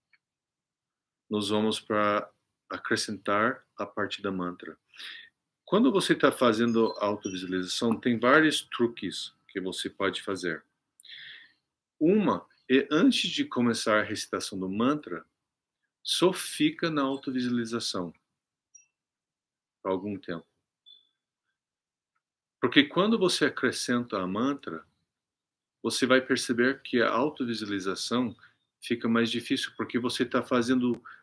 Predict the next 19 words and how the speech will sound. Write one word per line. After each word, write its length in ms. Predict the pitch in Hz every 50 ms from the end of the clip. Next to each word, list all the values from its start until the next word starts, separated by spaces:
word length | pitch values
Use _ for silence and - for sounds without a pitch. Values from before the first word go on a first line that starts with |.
| _ _ _ _
várias 400 | - 120 135 160 165 156 147 147
coisas 400 | - - - 135 131 131 135 127
ao 120 | 127 117 117
mesmo 320 | 120 120 117 117 120 113
tempo. 280 | - - 113 104 104 _ _ _ _ _ _ _ _ _ _ _ _ _ _ _ _ _ _ - - - _
Então, 180 | - 127 123
você 240 | 131 151 147 - 147
pode 500 | - - 139 139 139 131 135 135 117 110 - _ _ _ _ - - -
man-, 240 | 110 113 117 113 - _ _ _ _ _ _ _ _ _ _ - -
estabelecer 800 | - - - - 135 127 139 135 131 120 - - - 117 110
a 40 | 107
visualização 840 | 101 101 92 95 95 92 92 92 95 90 - - 107 110 131 139 - _ -
e 60 | 104
recitar 760 | 110 123 120 - 131 120 _ - 117 117 120 120 120 117 - _ _ _ _ _ _ _ _ _ _ _ _ _ _ -
um 200 | 156 170 175 151
mantra 480 | 120 98 92 90 87 - - - 85 85 - _ _ -
ou 140 | - 113 117
três 400 | - - - 131 143 143 135 123
mantras. 600 | 113 101 92 92 - - - - - - -